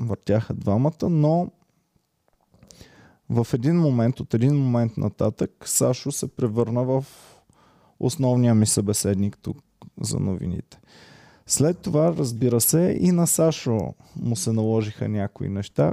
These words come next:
които не ни позволяваха да продължим по този начин. И тогава въведох Ники Банков в новините. Когато въведох Ники Банков, първоначално получавах огромен хейт за това нещо.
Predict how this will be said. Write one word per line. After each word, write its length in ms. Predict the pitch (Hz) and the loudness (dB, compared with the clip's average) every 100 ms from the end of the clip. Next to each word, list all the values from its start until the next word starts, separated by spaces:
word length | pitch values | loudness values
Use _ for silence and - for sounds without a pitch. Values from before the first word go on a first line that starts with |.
| - | 0
които 540 | 135 131 - 135 143 175 - _ _ - | -2 -2 0 2 2 -2 -14 _ _ 0
не 140 | 123 | 2
ни 80 | 131 | 2
позволяваха 720 | 123 131 107 117 107 104 - | 0 -6 -6 -2 0 0 0
да 80 | 104 | -4
продължим 540 | - - 101 101 101 98 | -4 -2 0 0 -2 -4
по 140 | - | -10
този 300 | - - 98 | -4 -2 0
начин. 560 | 92 - - 160 240 - _ _ _ _ - - - _ _ _ - | 0 -2 -4 -4 -4 -12 _ _ _ _ -20 -20 -20 _ _ _ -4
И 760 | 139 156 175 180 180 180 185 175 | 0 4 4 4 4 4 2 0
тогава 400 | 139 120 135 156 | -2 2 4 4
въведох 560 | 139 113 127 135 147 - | 4 4 4 2 0 0
Ники 240 | 135 - | 0 0
Банков 480 | 127 110 107 - - - | -2 0 -2 -6 -8 -8
в 120 | - | -8
новините. 580 | 95 - - - - - _ _ _ _ _ | -8 -8 -8 -12 -16 -20 _ _ _ _ _
Когато 360 | - 113 135 165 | -2 0 0 0
въведох 420 | 160 156 160 - | 0 2 0 0
Ники 260 | 147 139 - | 0 0 -2
Банков, 520 | 123 113 - 170 - | -2 -2 -4 -6 -4
първоначално 680 | - 127 127 123 135 139 147 | -4 0 0 0 2 2 0
получавах 520 | - 135 - 135 - | -2 -2 0 0 0
огромен 440 | 120 123 127 117 | -2 0 2 0
хейт 340 | 113 107 101 110 | -2 -2 -2 -4
за 140 | 90 | -8
това 280 | - - 92 | -8 -6 -2
нещо. 560 | 92 104 - - 202 | -2 -4 -4 -4 -4